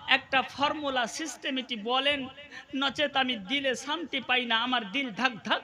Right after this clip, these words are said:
করছে।" মোস্তাফা জানে রহমত, গাইবের সংবাদদাতা, পরশু দিন কি হবে, এক হাজার দিন আগে কি হবে, নবী সব বলে দিতে পারতেন ঝরঝর করে। বলছে, "বেটি, আর একটু কাছে এসো মা।"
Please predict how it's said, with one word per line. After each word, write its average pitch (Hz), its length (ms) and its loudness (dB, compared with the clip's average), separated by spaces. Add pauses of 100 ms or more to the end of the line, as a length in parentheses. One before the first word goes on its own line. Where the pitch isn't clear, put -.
করছে।" 220 360 0 (640)
মোস্তাফা 262 640 0
জানে 240 220 -2
রহমত, 233 480 -2 (500)
গাইবের 285 420 6
সংবাদদাতা, 233 1000 6 (420)
পরশু 311 380 6
দিন 320 340 6
কি 277 180 4
হবে, 220 320 8 (540)
এক 320 340 12
হাজার 269 380 8 (120)
দিন 294 240 6
আগে 254 300 4
কি 339 220 4
হবে, 233 320 4 (460)
নবী 302 260 8
সব 320 440 4 (120)
বলে 285 200 8
দিতে 254 220 2
পারতেন 226 460 0
ঝরঝর 214 480 -2
করে। 185 280 -4 (460)
বলছে, 247 260 6
"বেটি, 262 400 4 (640)
আর 240 180 12
একটু 285 320 4
কাছে 233 360 6
এসো 247 240 6
মা।" 240 380 6